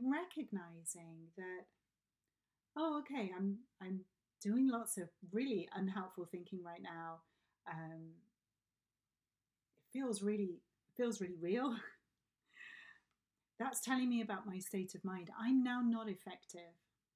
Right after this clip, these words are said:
I'm now not effective. Noticing that enables us to, just the power of noticing it, enables that thinking to have less grip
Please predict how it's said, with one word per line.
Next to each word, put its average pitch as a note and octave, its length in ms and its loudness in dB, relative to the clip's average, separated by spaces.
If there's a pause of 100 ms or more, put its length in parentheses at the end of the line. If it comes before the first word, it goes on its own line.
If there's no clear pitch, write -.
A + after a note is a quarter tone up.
(1040)
I'm F#3+ 160 2
now G3+ 160 6
not G#3+ 300 4
effective. G3 640 -10 (560)
Noticing B3 760 4
that G#3 340 0
enables G3+ 640 2
us F3 440 -4 (100)
to, E3+ 380 -4 (880)
just B3+ 220 -2
the G#3 80 0
power A#3+ 420 0
of F#3+ 80 2 (100)
noticing E3+ 640 -10
it, E3 240 -16 (1900)
enables G#3 460 6
that G3 200 -4
thinking G3 340 2
to F#3+ 60 -8
have F3 280 -10
less E3 280 -8 (280)
grip F#3 400 0